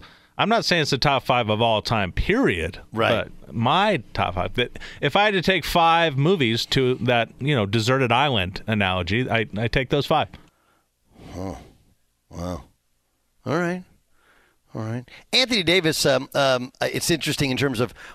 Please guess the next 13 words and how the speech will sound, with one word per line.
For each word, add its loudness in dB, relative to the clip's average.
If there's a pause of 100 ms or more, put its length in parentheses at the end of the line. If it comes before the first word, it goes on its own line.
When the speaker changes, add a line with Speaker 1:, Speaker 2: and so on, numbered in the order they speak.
Speaker 2:
what 2
you 2
would 0
take 0
with 0
you. 2
LeBron 2
James 0
may 2
get -2
the -6
chance -2
to, 0